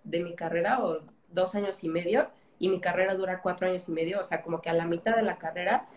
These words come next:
me sentía súper insegura porque no había emprendido nada,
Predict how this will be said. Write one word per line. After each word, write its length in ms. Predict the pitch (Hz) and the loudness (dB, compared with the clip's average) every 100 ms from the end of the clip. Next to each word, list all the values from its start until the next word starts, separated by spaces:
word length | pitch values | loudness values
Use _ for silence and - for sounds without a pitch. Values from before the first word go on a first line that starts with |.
| - - - | -20 -20 -2
me 160 | 190 | 0
sentía 300 | 190 185 208 | 2 0 0
súper 240 | 214 214 170 | 0 2 2
insegura 460 | 165 185 180 190 | 0 -2 0 0
porque 240 | - - 170 | -2 -8 -4
no 100 | 175 | 0
había 180 | 185 202 | 2 0
emprendido 500 | 214 165 165 175 175 | -4 -8 -6 -4 -2
nada, 300 | 165 160 | -2 -6